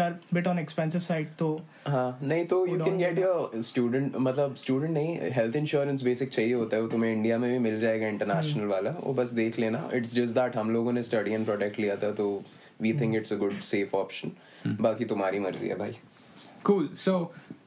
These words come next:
Speaker 3: moving on to accommodation। Now, we just want to, uh, mention that for people who are going to travel to Galway, Cork, places outside Dublin, we are just going to say that house search for you is relatively easy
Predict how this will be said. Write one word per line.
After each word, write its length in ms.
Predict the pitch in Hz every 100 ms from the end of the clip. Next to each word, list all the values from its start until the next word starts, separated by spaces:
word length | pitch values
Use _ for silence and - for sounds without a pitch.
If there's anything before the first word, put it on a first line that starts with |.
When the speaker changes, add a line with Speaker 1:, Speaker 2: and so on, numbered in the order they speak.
| 165
Speaker 3:
moving 240 | 196 226
on 120 | 226 214
to 60 |
accommodation। 600 | 180 190 196 151 139 160 214 - - 156
Now, 100 | 170 139 - - - - 147
we 60 | 160
just 140 | 190 202
want 200 | 196 190
to, 20 | 185 175 156
uh, 120 | 143
mention 480 | 127 127 135 - 202 170
that 240 | 151 143 147 -
for 120 | - 156
people 280 | 185 180 220
who 60 | 190
are 80 |
going 180 | 180 180
to 80 | 175 156
travel 320 | 147 160 165
to 80 | 165 151 135 123 -
Galway, 400 | 131 131 135 139 135 131
Cork, 460 | 135 123 127 131 - - -
places 240 | 143 151 147
outside 380 | 143 - 156 156 139
Dublin, 320 | 123 120 185 214 - 143
we 60 | 156
are 60 | -
just 120 | 156 175
going 100 | 160
to 20 | 147
say 120 | 151 151 147
that 340 | 135 - - -
house 200 | 147 160 -
search 180 | 165 165
for 80 | 156 143
you 140 | 147 147
is 140 | 143
relatively 480 | 131 139 147 143 143 131 123 131
easy 220 | 135